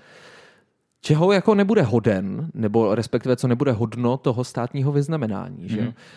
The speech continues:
Speaker 1: Jo, většinou ty lidi, když dostávají státní vyznamenání, tak už je to v jejich pozdním věku, eh, ne-li dokonce posmrtně, i to se stává. Ale, eh, každopádně tenkrát, když v roce dva tisíce devatenáct byl Kovy nominován na státní vyznamenání, tak rovnou řekl:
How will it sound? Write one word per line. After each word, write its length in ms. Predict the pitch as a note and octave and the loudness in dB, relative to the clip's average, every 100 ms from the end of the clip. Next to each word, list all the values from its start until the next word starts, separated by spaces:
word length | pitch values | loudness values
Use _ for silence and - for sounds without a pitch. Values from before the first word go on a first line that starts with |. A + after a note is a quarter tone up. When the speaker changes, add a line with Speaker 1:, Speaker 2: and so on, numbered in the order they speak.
| - | -12
Speaker 1:
Jo, 200 | A2+ G#2 | -4 -2
většinou 440 | A#2 - C#3+ C#3 C#3 | -4 -2 -2 -2 0
ty 120 | C#3+ | 0
lidi, 480 | C#3 C#3+ D3+ D3 G#2 | 0 0 -2 -2 -6
když 280 | A2 A2 A#2 | -8 -4 -2
dostávají 400 | B2+ - C3+ C#3+ | -4 -2 0 0
státní 320 | - A#2+ C#3+ | -2 -4 -2
vyznamenání, 680 | B2 G#2 A2 A#2 A#2+ B2+ C3 | -4 0 0 0 -2 -2 -4
tak 180 | A#2+ C3 | -6 -8
už 280 | - - | -12 -10
je 100 | G#2+ | -8
to 300 | A2 B2+ A2 G#2 | -4 -4 -4 -4
v 40 | |
jejich 220 | G#2+ A2+ | -6 -6
pozdním 460 | - B2 G#2+ C3 B2 | -4 -4 -2 -6 -4
věku, 520 | G2+ F#2+ A2 A#2+ F#3+ | -4 -2 -4 -2 -6
eh, 720 | - - - C3 _ - - D#2+ | -16 -20 -20 -20 _ -18 -16 -8
ne-li 440 | F#2+ G#2 G#2+ A2+ | -2 2 4 2
dokonce 680 | G#2+ - G#2+ - G#2+ G2+ G2+ - | 2 0 -4 0 0 0 -2 -4
posmrtně, 800 | A2 - A2+ G2+ G#2 F#2 G2+ D3+ - | -6 -2 -4 -4 -4 -4 -6 -10 -6
i 120 | G#2+ | -4
to 120 | G#2 | -2
se 140 | G#2+ F#2+ | -2 -4
stává. 500 | - G2+ F#2+ F2+ F#2+ - _ - _ _ _ _ - | -6 -4 -4 -8 -12 -16 _ -20 _ _ _ _ -4
Ale, 340 | A2 A2 A2+ A2+ A2+ A2+ | -2 0 0 2 0 0
eh, 340 | G2+ G#2 G#2 A2 | 0 -2 -2 -2
každopádně 880 | A#2+ A#2 C3+ D3 D3 D3+ D3 A2+ G2+ | -2 2 2 2 0 0 -2 -2 -4
tenkrát, 640 | - A2 A2 B2 A#2+ A#2+ A#2 | -4 -6 -2 -2 -2 -4 -6
když 300 | A2+ A#2 A2+ | -2 -2 -2
v 60 | |
roce 220 | A2 A2+ B2 | -4 -2 -2
dva 100 | G#2+ | -2
tisíce 400 | A#2 - C#3+ A2 | -4 -8 -2 0
devatenáct 580 | G#2 G2+ B2 C#3 - | 2 0 -4 -6 -10
byl 420 | A#2+ A2 G#2 G#2 G#2+ | -4 -4 -4 -8 -10
Kovy 400 | - G#2 A2 G2 | -6 -4 -2 -2
nominován 560 | F#2+ F#2+ G2 G2 G2+ B2+ | -4 -4 -4 -2 -4 -4
na 80 | A2+ | -10
státní 360 | - G2 B2+ | -8 -8 -6
vyznamenání, 520 | B2 G#2+ G#2 A2 A2+ | -6 -4 -4 -2 -2
tak 160 | B2 A#2 | -2 0
rovnou 260 | B2 C3+ B2+ | 0 0 0
řekl: 340 | B2+ - A#2 | -2 -2 -6